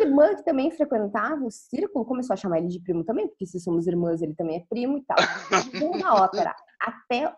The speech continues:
hoje tem gente que acha que a gente pri-, é primo porque essa história se espalhou.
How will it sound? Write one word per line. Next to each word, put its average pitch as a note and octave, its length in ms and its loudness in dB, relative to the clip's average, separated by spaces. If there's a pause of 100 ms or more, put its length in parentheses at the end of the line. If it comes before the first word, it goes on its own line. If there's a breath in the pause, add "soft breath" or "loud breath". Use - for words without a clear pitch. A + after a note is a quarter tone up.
hoje F#3+ 720 2
tem E3+ 240 -4
gente D#3+ 480 -4
que - 80 -6
acha D3+ 320 -2
que E3+ 80 -14
a D#3+ 40 -4
gente D#3+ 320 -8
pri-, D3+ 200 -6
é E3+ 80 -4
primo F#3 560 -2
porque - 180 -10
essa G3+ 120 -6
história G3+ 240 -4
se - 120 -14
espalhou. B3+ 440 -2